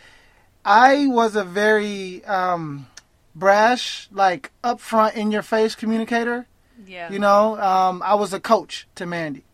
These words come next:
Speaker 2: Mm-hmm.
Speaker 1: Because that's my style of communication. I like when people are, like, straight to the point, honest,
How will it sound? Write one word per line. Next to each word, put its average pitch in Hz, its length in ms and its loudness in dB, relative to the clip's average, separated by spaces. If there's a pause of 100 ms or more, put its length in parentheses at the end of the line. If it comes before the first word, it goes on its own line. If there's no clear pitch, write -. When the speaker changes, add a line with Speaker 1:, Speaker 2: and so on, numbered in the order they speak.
Speaker 2:
Mm-hmm. 170 400 -20
Speaker 1:
Because 233 500 2
that's 226 400 4
my 294 460 4
style 170 500 0
of 175 140 -8
communication. 214 720 -4 (440)
I 202 100 2
like 254 240 6
when 226 140 -2
people 214 300 -4
are, 185 180 0
like, 175 200 0
straight 214 340 -2
to 233 80 -6
the 220 80 -4
point, 233 400 0 (160)
honest, 220 540 2